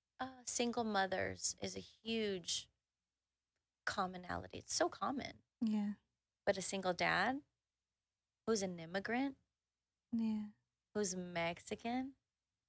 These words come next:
Speaker 1: of a little girl is different.
Speaker 2: Yeah.
Speaker 1: Right? And it's hard.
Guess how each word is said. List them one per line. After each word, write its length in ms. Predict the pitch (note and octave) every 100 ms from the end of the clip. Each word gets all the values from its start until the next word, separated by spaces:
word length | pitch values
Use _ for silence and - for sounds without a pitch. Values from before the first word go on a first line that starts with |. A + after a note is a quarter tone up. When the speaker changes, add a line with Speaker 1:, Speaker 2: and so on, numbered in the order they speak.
| _ _ _ _ _ -
Speaker 1:
of 180 | G#3 G3
a 100 | F#3+
little 440 | F#3 F#3 F#3 F3+ E3
girl 640 | - D#3+ D#3+ F3+ A#3+ D#4 _ _ _ _ _ _ _ _ _ _ _ _ -
is 200 | G3 E3
different. 460 | D#3+ E3+ - - - _ _ _ _ -
Speaker 2:
Yeah. 280 | A3 G#3+ G3+ - _ _ _ _ -
Speaker 1:
Right? 200 | F3+ -
And 120 | G3
it's 160 | G3 -
hard. 380 | - E2+ -